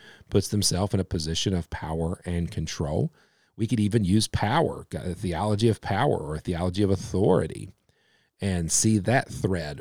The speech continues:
run through Scripture that runs contradictory to abuse. And so in that regard, you know, most any passage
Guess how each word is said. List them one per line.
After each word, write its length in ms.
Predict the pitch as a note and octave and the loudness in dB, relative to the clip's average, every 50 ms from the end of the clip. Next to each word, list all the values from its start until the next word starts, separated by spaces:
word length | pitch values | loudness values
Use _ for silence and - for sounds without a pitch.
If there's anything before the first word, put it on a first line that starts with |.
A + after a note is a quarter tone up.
| - - | -10 -6
run 320 | F2 F2 E2+ E2+ E2 D2+ | -4 -2 0 0 -2 -2
through 220 | - F2 E2+ D2+ | -2 -2 -2 -2
Scripture 580 | D2 - - - - E2+ D2 - - - E2 C#2+ | -2 -4 -6 -4 -4 -6 -6 -6 -6 -6 -6 -6
that 160 | D2 D2+ D#2 | -6 -8 -4
runs 360 | E2 E2+ E2 E2 D#2 D2 - | -2 -2 0 0 -2 -4 -6
contradictory 1200 | - - - - G#2+ G2 F#2+ - F2+ D#2 C#2+ D2 - - F2+ F2+ - - - D2+ D2 C#2+ C#2+ C#2 B1+ _ _ _ _ _ _ _ _ _ _ _ _ _ _ _ _ _ _ - | -8 -8 0 2 2 2 2 0 -4 -4 -4 -8 -6 -2 -2 -2 -2 -4 -8 -8 -8 -6 -8 -8 -10 _ _ _ _ _ _ _ _ _ _ _ _ _ _ _ _ _ _ -2
to 180 | - - E2+ E2 | 2 2 4 4
abuse. 540 | D2+ F2+ C3+ F3+ - - - - - - | 2 2 4 6 6 6 4 2 -2 0
And 140 | - G2+ F2+ | 0 0 2
so 200 | - - A2+ A2 | 6 6 6 6
in 140 | G#2+ G2+ G#2+ | 6 4 2
that 200 | B2 D#3+ - - | 4 2 2 2
regard, 520 | - - G#2 G2+ G2 F#2+ F#2+ F#2 F2+ F#2 - | 0 0 2 2 2 4 4 4 2 0 -2
you 280 | - G2 - - A2 G#2 | -10 -12 -6 -2 0 2
know, 60 | F#2 | 2
most 360 | F2 F#2+ B2+ D3 C#3 - - _ - | 4 6 6 6 6 4 -2 _ -2
any 280 | A2+ C3 D3+ E3 D3 | 0 2 2 4 2
passage 840 | B2+ - - - E2 E2 D#2 - - - A#1 - - - - - | 2 0 -4 -6 -6 -4 -2 -4 -4 -4 -6 -8 -6 -6 -8 -8